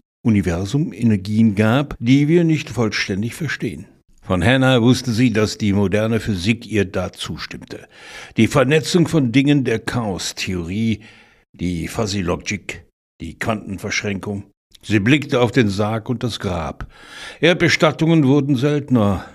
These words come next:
Einäscherungen setzten sich durch. Beides war furchtbar für die Umwelt, aber die meisten Menschen, mit denen sie zu tun hatten,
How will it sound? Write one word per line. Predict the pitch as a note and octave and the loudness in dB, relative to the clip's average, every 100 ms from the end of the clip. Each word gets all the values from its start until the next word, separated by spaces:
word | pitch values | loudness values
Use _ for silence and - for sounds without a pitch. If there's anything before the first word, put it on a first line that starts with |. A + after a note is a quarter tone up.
| _ _ | _ _
Einäscherungen | - D3 C3+ A#2+ C3+ A2+ A#2+ | -2 0 2 2 0 2 2
setzten | G2+ G#2+ - A2 | 2 0 -2 -10
sich | A2+ A2 | -10 -10
durch. | - C3+ A#2+ - - - _ _ _ | -4 -4 -4 -6 -12 -20 _ _ _
Beides | A2+ A2 G2+ G2 - - - | 2 2 2 -2 -8 -14 -4
war | - F2 | 0 0
furchtbar | - F#2+ - D#2 | 2 0 -2 -8
für | E2+ | -8
die | F2 | -6
Umwelt, | E2 E2 E2 | -4 -4 -4
aber | A2+ B2+ | -2 0
die | C3+ | 2
meisten | D#3 D#3 C3 C3 | 0 0 -2 2
Menschen, | C3 B2+ A2+ A#2 | 4 4 2 2
mit | A2 | 2
denen | A#2 A2+ | 2 2
sie | G#2 G2 | 0 -2
zu | A2 | -4
tun | - D3+ C#3 F2+ | -2 2 2 2
hatten, | A2+ - G2+ | -2 0 -2